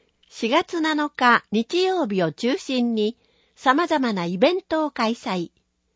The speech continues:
食堂やファストフードでは期間限定、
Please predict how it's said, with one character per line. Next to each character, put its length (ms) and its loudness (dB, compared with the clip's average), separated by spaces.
食 320 -2
堂 220 2
や 180 2
フ 80 -4
ァ 80 -2
ス 120 -18
ト 120 0
フ 220 -6
ー 20 -4
ド 140 -4
で 120 0
は 220 0
期 160 -12
間 300 0
限 260 -2
定、 460 -4